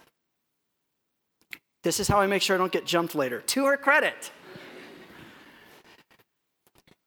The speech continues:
she sees the dark underbelly of this stuff too. And the way that I know is that last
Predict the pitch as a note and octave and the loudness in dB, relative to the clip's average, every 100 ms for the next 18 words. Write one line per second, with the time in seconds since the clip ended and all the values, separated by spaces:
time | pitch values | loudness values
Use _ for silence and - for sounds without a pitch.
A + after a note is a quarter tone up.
0 | _ _ - - - A#3+ B3+ C4 B3+ - | _ _ -2 0 2 2 2 0 -6 -18
1 | - - - A#3+ G#3 F3 D3+ F3+ D3 F#3 | -8 -4 0 2 2 0 -2 -4 2 2
2 | F3+ F#3 E3+ D3+ D3+ D3+ D3 D#3 - F3 | 2 -2 -2 0 0 0 -2 -4 -4 0
3 | D3 - - - C3 F#2+ - _ _ _ | -2 -4 -12 -6 -6 -6 -16 _ _ _
4 | _ _ _ _ _ _ _ _ _ - | _ _ _ _ _ _ _ _ _ -20
5 | - C#3 C#3+ G3 C4+ B3+ A#3+ G#3 D#3+ C#3+ | -8 -6 0 2 2 2 0 0 0 0
6 | D#3 - - D#3 D3 - F3 D#3+ D3+ - | -2 -8 -2 0 0 -2 2 2 2 -2
7 | D3 E3 G3+ G#3+ - | 2 4 4 -2 -12